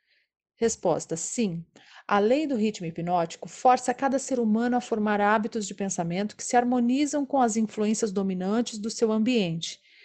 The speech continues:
principalmente a parte do ambiente criada pela associação com outras mentes.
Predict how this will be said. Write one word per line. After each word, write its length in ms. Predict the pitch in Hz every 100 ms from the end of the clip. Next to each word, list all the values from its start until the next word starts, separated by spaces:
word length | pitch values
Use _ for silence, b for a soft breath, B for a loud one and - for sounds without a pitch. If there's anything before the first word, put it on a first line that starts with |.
| b _ -
principalmente 920 | 320 349 - 302 262 226 214 233 247
a 60 |
parte 400 | 208 - 214 -
do 120 | 196 214
ambiente 460 | 196 190 208 -
criada 480 | - 214 196 202 208
pela 420 | 208 196 185 214
associação 800 | 294 - 302 - 269 247 - 220
com 200 | 220 220
outras 420 | 190 202 220 226
mentes. 600 | 226 208 196 165 175 -